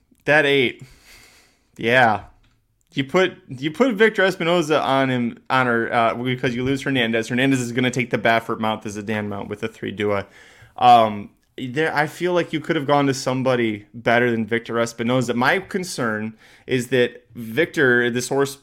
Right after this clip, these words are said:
looks like she should be the fastest one out of the gate. I'm afraid he's gonna try and teach her to rate in the middle of the race and find out too late that she doesn't want to rate. He's gonna,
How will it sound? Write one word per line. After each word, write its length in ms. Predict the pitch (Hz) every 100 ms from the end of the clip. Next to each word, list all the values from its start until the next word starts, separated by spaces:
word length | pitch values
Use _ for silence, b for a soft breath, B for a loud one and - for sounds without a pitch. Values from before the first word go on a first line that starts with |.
| -
looks 240 | 113 123
like 120 | 131
she 160 | 123 131
should 260 | - 135 110
be 140 | 123
the 80 | 113
fastest 520 | - - 117 120 -
one 120 | 113
out 140 | 113 110
of 80 | 101
the 80 |
gate. 440 | 107 120 123 107 B B B
I'm 160 | 131 135
afraid 300 | 135 135 147
he's 120 | 160
gonna 180 | 170 139
try 260 | - 131 131
and 320 | 120 110 - _ - - - _
teach 280 | - 165 -
her 120 | 160
to 180 | 147 165
rate 320 | 131 123 156
in 120 | - 120
the 60 |
middle 280 | 117 131 127
of 100 | 120
the 80 | 113
race 440 | 107 113 139 151
and 120 | 117 113
find 360 | 120 120 117
out 320 | 117 120 -
too 180 | - 123
late 240 | 110 127 120
that 120 | -
she 120 | -
doesn't 320 | 107 110 107
want 200 | 110 110
to 40 | 104
rate. 300 | 101 107 127
He's 140 | 131
gonna, 260 | 185 165